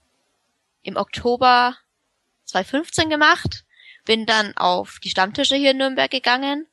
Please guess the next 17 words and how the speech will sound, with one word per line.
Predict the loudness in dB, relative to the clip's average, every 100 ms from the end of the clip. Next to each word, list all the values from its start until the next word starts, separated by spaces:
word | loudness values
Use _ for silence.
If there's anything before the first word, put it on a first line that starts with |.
| -14
Am | -12
Freitag | -4 -2 2 0 2
waren | 0
die | 0
immer | -2 0 0
und | -2 -4
hab | -6 -2
dann | -4 -4 -10 _ _ _ -20 _ _ -14
so | -8
ein | -2
bisschen | 0 0 0 2 0 -4 -14 _ _ _ _ _ -8
gespielt | -4 -2 0 2 2 0 -6 _ _ _ _ _ _ _
und | -8 -2
bin | 0
dann | 2 0
im | -2 -4
Februar | 0 -2 -2 -2 0 0 -2